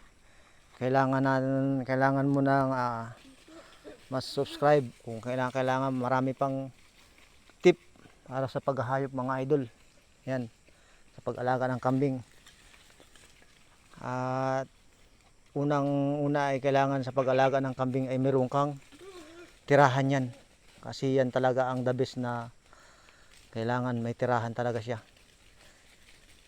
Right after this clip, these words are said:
Ayusin ang bahay nila kasi hindi pwedeng wala silang bahay. Yun lamang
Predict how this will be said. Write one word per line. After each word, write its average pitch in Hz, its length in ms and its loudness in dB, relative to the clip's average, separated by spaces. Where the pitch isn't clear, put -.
Ayusin 127 480 -2
ang 123 160 -4
bahay 127 320 4
nila 131 240 0
kasi 127 520 -4
hindi 135 240 -4
pwedeng 131 480 0
wala 127 240 -2
silang 131 240 -2
bahay. 120 320 0
Yun 120 160 -2
lamang 127 360 -2